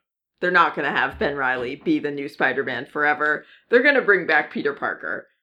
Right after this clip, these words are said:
Um, so they, God, this is such,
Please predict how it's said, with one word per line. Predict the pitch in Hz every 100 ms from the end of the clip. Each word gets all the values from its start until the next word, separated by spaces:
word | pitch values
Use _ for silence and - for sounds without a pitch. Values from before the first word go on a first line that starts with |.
| _ _ -
Um, | 170 156 147 143 131 165 - _ _ _ -
so | 175 - - 185 175 170 170 165 -
they, | 165 - 175 165 165 165 160 160 170 165 _ _ _ _ - -
God, | 247 151 143 143 -
this | - 180
is | 170
such, | - 170 143 160 -